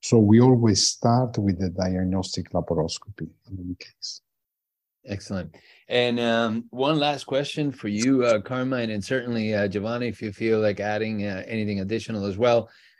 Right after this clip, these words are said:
Speaker 2: Um, how have the results of this study impacted the management of patients, uh, with platinum-sensitive recurrent ovarian cancer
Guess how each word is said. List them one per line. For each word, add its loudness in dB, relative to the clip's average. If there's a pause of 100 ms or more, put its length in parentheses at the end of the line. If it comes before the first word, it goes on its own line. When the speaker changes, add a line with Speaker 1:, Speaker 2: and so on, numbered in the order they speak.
(140)
Speaker 2:
Um, 0 (420)
how -2
have -2
the -2
results -2
of -4
this -2
study -2 (260)
impacted -2
the -2
management -4 (120)
of -4
patients, -4 (460)
uh, 0
with 4 (260)
platinum-sensitive -2
recurrent -4
ovarian -4
cancer -4